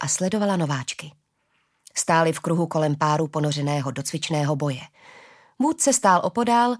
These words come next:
a radil s každým pohybem. Proti malé dívce se dvěma copy stál vysoký chlapec s obouručním dřevěným mečem. Dívka v rukou držela dvě dřevěné dýky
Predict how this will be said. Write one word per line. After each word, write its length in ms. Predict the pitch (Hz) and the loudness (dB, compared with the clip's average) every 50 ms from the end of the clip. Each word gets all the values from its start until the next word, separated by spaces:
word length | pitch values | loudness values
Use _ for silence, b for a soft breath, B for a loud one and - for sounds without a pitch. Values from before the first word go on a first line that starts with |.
| b b b b b b b | b b b b b b b
a 100 | b 185 | b 2
radil 300 | 185 208 214 220 202 190 | 2 4 4 4 2 2
s 100 | - - | 2 0
každým 380 | - 220 220 202 185 214 202 185 | 0 0 0 0 0 0 0 0
pohybem. 440 | - 156 151 143 123 127 131 139 - - _ _ _ _ _ _ _ _ _ _ _ _ _ _ _ _ _ _ - | 0 -2 -2 -4 -4 -4 -8 -10 -10 -14 _ _ _ _ _ _ _ _ _ _ _ _ _ _ _ _ _ _ -4
Proti 260 | - 190 202 - 262 | -2 -2 0 2 2
malé 240 | 254 262 262 262 240 | 4 4 4 4 2
dívce 320 | 202 240 240 - - 233 | 2 0 -2 -2 -2 -2
se 160 | - - 214 | 0 -2 0
dvěma 280 | 180 202 220 214 214 208 | 0 0 2 2 2 2
copy 300 | - - 185 - 214 214 | 0 -2 -4 -2 -2 -4
stál 320 | - - 190 180 170 165 | -2 0 2 2 4 4
vysoký 360 | 151 165 - - - - 202 | 2 0 -2 -2 -4 -4 -6
chlapec 380 | 175 - 185 175 170 190 180 - | -4 -2 -2 -2 -2 -2 -4 -2
s 220 | - - - - | -2 -4 -2 -2
obouručním 640 | - 165 185 185 180 175 180 - - 190 185 180 175 170 | -2 -2 0 0 0 0 -2 -2 -2 -2 0 0 0 0
dřevěným 520 | 147 165 156 147 160 156 156 151 143 143 | 0 -2 0 0 0 0 0 0 0 0
mečem. 380 | 139 135 135 - - - - - - - B B B B B B B B B B B B B B | 0 -2 -4 -6 -8 -12 -14 -18 -20 -20 B B B B B B B B B B B B B B
Dívka 300 | 160 180 165 - - 175 | 0 0 0 2 2 0
v 60 | 156 | 2
rukou 280 | 160 160 147 - 160 156 | 2 0 0 2 0 2
držela 360 | 147 156 147 160 160 151 147 | 2 0 0 2 2 2 2
dvě 220 | 143 139 151 156 | 2 2 0 0
dřevěné 480 | 151 151 151 151 147 147 143 143 143 139 | 0 0 0 0 0 0 0 0 0 0
dýky 380 | 131 143 135 127 - 175 180 | -2 -2 -4 -4 -4 -4 -4